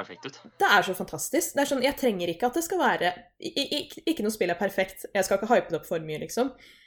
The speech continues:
Speaker 2: Men hvis de bare leverer akkurat det samme som de gjør i Hollow Knight, så,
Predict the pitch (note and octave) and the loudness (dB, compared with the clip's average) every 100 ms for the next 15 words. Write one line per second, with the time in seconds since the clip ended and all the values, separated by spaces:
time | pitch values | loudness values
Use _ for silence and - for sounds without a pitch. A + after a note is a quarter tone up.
0 | _ A3 G#3+ A3 - A3 A3 G3+ F#3 F#3 | _ 0 2 0 -2 0 4 4 4 2
1 | D#3+ F3 - - F3 E3 E3 F#3 D#3+ G3+ | 2 0 -2 -2 -2 -2 -4 -6 -2 -2
2 | G#3+ F3 F3+ D#3 E3 D3+ E3+ A#4 - - | -2 -4 -2 0 0 -2 -2 -4 -4 -4
3 | C4+ | -2